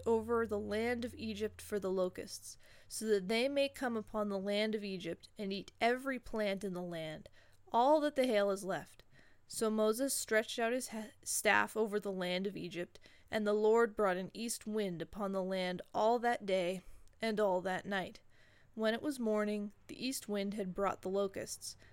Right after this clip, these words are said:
The locusts came up over all the land of Egypt and settled on the whole country of Egypt, such a dense swarm of locusts as had never been seen before, nor ever will be again. They covered the face of the whole land,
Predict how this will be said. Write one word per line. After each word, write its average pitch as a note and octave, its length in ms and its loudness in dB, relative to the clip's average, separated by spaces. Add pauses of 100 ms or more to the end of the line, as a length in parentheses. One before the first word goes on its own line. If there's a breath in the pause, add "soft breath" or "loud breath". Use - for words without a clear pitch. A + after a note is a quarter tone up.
(220 soft breath)
The A3 120 2
locusts B3 540 2
came A3 300 -2
up G#3 180 -2
over G3 400 0
all G#3+ 220 4
the C4+ 80 0
land G#3 320 -2
of F#3 100 -4
Egypt F3+ 480 -6
and G#3 160 -4
settled A3+ 380 2
on G3+ 100 0
the F#3 80 -4
whole B3 300 0
country G3 420 -4
of F3 100 -10
Egypt, - 400 -12 (400 soft breath)
such D4 320 2
a A#3 60 4
dense G#3+ 460 2
swarm A3+ 360 0
of G3 140 -2
locusts G3+ 640 -2
as G3+ 260 -2
had G3 180 -2
never A3+ 380 0
been G3+ 240 -2
seen G3+ 360 -2
before, E3+ 540 -6 (300)
nor B3 460 2
ever A#3 320 0
will G#3+ 320 4
be F3+ 400 -6
again. G3+ 460 -8 (680 loud breath)
They A3 180 6
covered D4+ 440 2
the A3 80 4
face G#3 400 0
of F#3+ 200 -4
the - 60 -4
whole C4+ 360 2
land, E3 400 -2